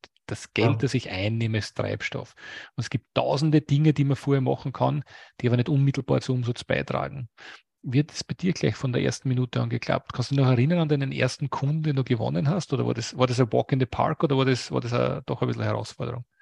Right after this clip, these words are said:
Speaker 2: Nee, es ist sehr spannend auch gelaufen, weil ich natürlich,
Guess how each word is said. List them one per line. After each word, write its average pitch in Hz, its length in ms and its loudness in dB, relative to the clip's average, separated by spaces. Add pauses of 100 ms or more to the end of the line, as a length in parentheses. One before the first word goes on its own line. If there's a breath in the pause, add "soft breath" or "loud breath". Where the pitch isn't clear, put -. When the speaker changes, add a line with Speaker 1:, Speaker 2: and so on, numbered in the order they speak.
(600 soft breath)
Speaker 2:
Nee, 131 100 2
es 165 100 4
ist 175 440 2
sehr 151 400 6
spannend 156 400 8
auch 160 180 10
gelaufen, 135 400 8
weil 139 140 2
ich 143 80 2
natürlich, 147 600 0